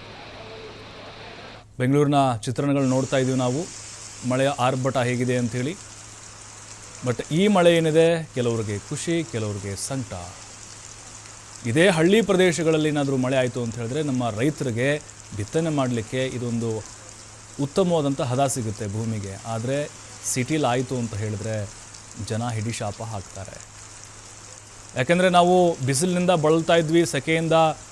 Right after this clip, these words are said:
ನರಳಾಡ್ತಾ ಇದ್ವಿ, ಈಗ ಮಳೆರಾಯ ತಂಪೆರೆದಿದ್ದಾನೆ ಅಂತ ಹೇಳ್ಬೋದು. ಆದ್ರೆ ತಂಪೆರೆದಿದ್ದಾನೆ, but ಅಷ್ಟೇ ಅವಾಂತರಗಳನ್ನ ತಂದೊಡ್ಡಿದ್ದಾನೆ.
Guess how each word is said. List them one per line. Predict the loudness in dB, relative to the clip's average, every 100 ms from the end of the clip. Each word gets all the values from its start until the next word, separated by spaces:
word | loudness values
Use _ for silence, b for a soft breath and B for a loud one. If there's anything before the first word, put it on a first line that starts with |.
| -6
ನರಳಾಡ್ತಾ | -2 2 6 6 6 2
ಇದ್ವಿ, | 2 2 2 0 -6 -20 -20 -4
ಈಗ | 0 6
ಮಳೆರಾಯ | 6 6 4 6 6 4
ತಂಪೆರೆದಿದ್ದಾನೆ | 4 0 2 2 2 4 2 4 0
ಅಂತ | 0 -4 -2
ಹೇಳ್ಬೋದು. | 0 2 2 0 -2 -8 -18 -18 -20 -18 -20 -20 -20 -18 -14
ಆದ್ರೆ | -6 -4
ತಂಪೆರೆದಿದ್ದಾನೆ, | -2 0 2 2 0 0 -4 -4 -2 -2 -4 -6
but | -8 -6
ಅಷ್ಟೇ | -6 -2 0
ಅವಾಂತರಗಳನ್ನ | 2 2 0 -2 -2 0 -2 -4 -10 -18 -18 -6
ತಂದೊಡ್ಡಿದ್ದಾನೆ. | 0 2 2 0 -2 -2 0 0 -2 -4 -10